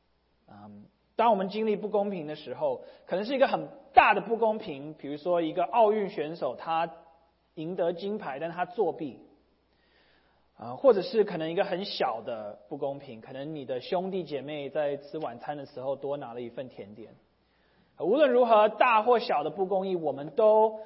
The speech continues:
是何等的讨厌。啊，这特别在我们现今的社会很明显，对吗？你每天看媒体，任何新闻都很常爆出，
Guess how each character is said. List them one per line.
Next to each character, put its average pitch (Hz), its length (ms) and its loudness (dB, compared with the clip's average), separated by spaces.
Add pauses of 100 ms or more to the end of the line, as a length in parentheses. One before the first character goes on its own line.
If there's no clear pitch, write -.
(140)
是 208 120 -4
何 160 180 0
等 190 100 2
的 151 80 -2
讨 110 320 -8
厌。 151 300 0 (2250)
啊， 127 100 -8
这 220 100 2
特 220 160 4
别 185 160 2
在 202 160 4
我 170 60 6
们 151 160 -4
现 185 260 -2
今 175 160 -6
的 151 120 -2
社 170 260 0
会 156 160 -2
很 127 100 -14
明 123 180 -14
显， 143 240 -10
对 117 120 -12
吗？ 139 100 -20 (640)
你 135 140 -18
每 135 160 -12
天 165 380 -6 (320)
看 208 160 0
媒 175 240 -2
体， 165 320 -4
任 175 240 -2
何 170 120 0
新 202 300 -4
闻 156 280 -2
都 175 220 2
很 156 200 -6
常 135 260 -8
爆 165 280 4
出， 160 420 -2